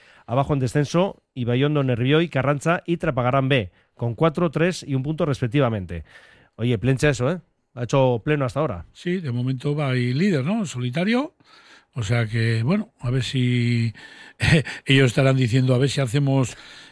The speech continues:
Speaker 2: eh, como están haciendo el Guecho y el Arenas, de esa misma margen, ¿no?
Speaker 1: Sí.
Speaker 2: Eh, pleno.
Speaker 1: Bueno, lo que pasa es que el Arenas es lo que
Speaker 2: Sí,
Speaker 1: decimos,
Speaker 2: tiene
Speaker 1: sí,
Speaker 2: una
Speaker 1: siete seguidas,
Speaker 2: derrota
Speaker 1: pero dos derrotas.
Speaker 2: de principio, sí, señor.
Speaker 1: Cosa que, eh, tanto Guecho como Plencia,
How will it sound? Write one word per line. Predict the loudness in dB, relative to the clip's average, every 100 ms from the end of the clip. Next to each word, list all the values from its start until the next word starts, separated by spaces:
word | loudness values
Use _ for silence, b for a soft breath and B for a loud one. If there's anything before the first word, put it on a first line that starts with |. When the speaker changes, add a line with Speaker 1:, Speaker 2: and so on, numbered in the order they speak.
| 0
Speaker 2:
eh, | 2 2
como | 2 2 4 2
están | 2 2
haciendo | 2 2 2
el | 2
Guecho | 0 0 2
y | 4
el | 4
Arenas, | 2 2 -2 -4
de | -2
esa | -2
misma | -2 0 0
margen, | 0 -2 -4 -4
¿no? | -4 -8
Speaker 1:
Sí. | -12 -8 -6 -2
Speaker 2:
Eh, | -4 0
pleno. | 0 0 -6 -4
Speaker 1:
Bueno, | -2 0 -2
lo | -4
que | -2
pasa | -2
es | 0
que | 0
el | 0 -2
Arenas | 2 2 2 0
es | -2
lo | 0
que |
Speaker 2:
Sí, | 0
Speaker 1:
decimos, | 0 0 2
Speaker 2:
tiene | 0
Speaker 1:
sí, | 2
Speaker 2:
una | 2
Speaker 1:
siete | 2 2
seguidas, | 2 2
Speaker 2:
derrota | 2
Speaker 1:
pero | 0 0
dos | 2
derrotas. | 0 0 0
Speaker 2:
de | -2
principio, | -2 -4 -4 -6
sí, | -6
señor. | -4 0 0
Speaker 1:
Cosa | 2 2
que, | 2 2 2 0 0 -2 -6
eh, | -6 -4 -4 -2
tanto | -2 0 2 2 2 0 0
Guecho | 0 0
como | -2 -2 0 -2 0
Plencia, | 0 2 2 2